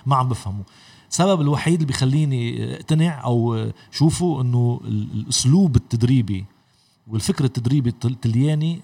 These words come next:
البدني لازم يتغير، لأنه لا الإسبان ولا الإنجليز ولا الفرق اللي عب-، اللي عب-، اللي عم تكسبنا بالأبطال عندهم نفس السيستم.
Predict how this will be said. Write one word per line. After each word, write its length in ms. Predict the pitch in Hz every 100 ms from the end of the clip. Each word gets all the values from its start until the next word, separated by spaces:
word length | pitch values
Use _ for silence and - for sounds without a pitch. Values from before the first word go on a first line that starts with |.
| 117
البدني 640 | 107 143 143 135 147 151
لازم 440 | 120 139 147 143 139
يتغير، 460 | 120 127 104 98 -
لأنه 320 | 101 127 127
لا 100 | 151
الإسبان 580 | 170 - - 139 143 139
ولا 200 | 123 143
الإنجليز 640 | 147 139 123 135 143 127 - - -
ولا 160 | 156
الفرق 280 | 160 - 160
اللي 240 | 139 127 117
عب-، 140 | 113 - -
اللي 200 | 123 131
عب-، 280 | 113 117 131
اللي 140 | 120
عم 100 | 110 -
تكسبنا 440 | - - 180 156 117
بالأبطال 520 | 127 - 131 143 147 - - - - - 110
عندهم 300 | 175 160 156
نفس 180 | 185
السيستم. 540 | - 180 - 190 135